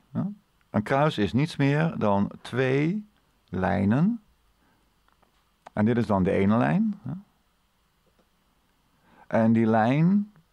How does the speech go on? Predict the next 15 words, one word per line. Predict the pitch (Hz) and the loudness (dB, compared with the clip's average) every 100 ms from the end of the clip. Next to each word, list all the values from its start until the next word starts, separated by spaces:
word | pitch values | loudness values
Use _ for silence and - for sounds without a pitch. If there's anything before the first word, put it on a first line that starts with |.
| _ _ _ | _ _ _
die | - 120 | -4 0
is | 113 | 2
niet | 120 135 | 0 0
oneindig | 95 110 107 110 101 | 0 2 2 2 0
lang, | 90 82 143 214 - _ _ _ _ _ _ _ _ _ _ _ | -2 -2 -2 -4 -10 _ _ _ _ _ _ _ _ _ _ _
maar | - 104 | -4 0
heeft | 110 120 - - _ _ | 0 -2 -6 -20 _ _
hier | - 113 139 | -4 -2 0
een | 143 | 0
eindpunt | 131 143 - 143 170 175 - - _ _ | 0 -2 -2 0 0 -4 -14 -20 _ _
en | 107 110 113 - | -2 0 0 -2
daar | - 104 92 80 78 | -4 -4 -2 -2 -4
een | |
eindpunt. | 69 - - - - 104 - _ _ _ _ _ _ _ _ _ _ _ _ _ _ _ - | -6 -6 -8 -10 -14 -16 -20 _ _ _ _ _ _ _ _ _ _ _ _ _ _ _ -18
Ja, | 180 208 | -12 -12